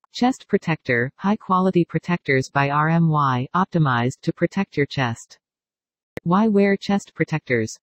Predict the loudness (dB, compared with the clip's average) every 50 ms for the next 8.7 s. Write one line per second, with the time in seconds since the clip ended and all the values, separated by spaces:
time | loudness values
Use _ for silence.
0 | _ 0 0 0 2 -2 -2 -2 -2 -6 _ -4 -2 0 -2 -4 -4 _ 0 0
1 | 2 2 2 2 2 2 4 2 2 2 2 _ 2 2 2 2 2 0 0 2
2 | 0 -2 -2 0 -2 -4 _ 0 -2 -2 0 2 2 2 2 0 -2 -4 -4 -2
3 | -4 -4 _ -2 0 0 0 -2 0 -2 -2 -2 _ -2 0 0 -2 -2 0 -2
4 | -2 0 2 0 0 2 2 2 4 4 2 2 -2 -2 0 0 2 2 2 2
5 | 2 0 0 0 0 2 2 2 0 0 0 0 -4 -2 -2 -2 0 0 0 -2
6 | -2 0 0 0 0 2 2 2 4 4 4 2 0 0 0 0 0 0 0 0
7 | 2 2 2 2 2 2 0 0 0 0 2 2 4 4 4 2 4 4 2 2
8 | 2 0 -2 -2 -4 _ -2 0 0 0 0 -2 -4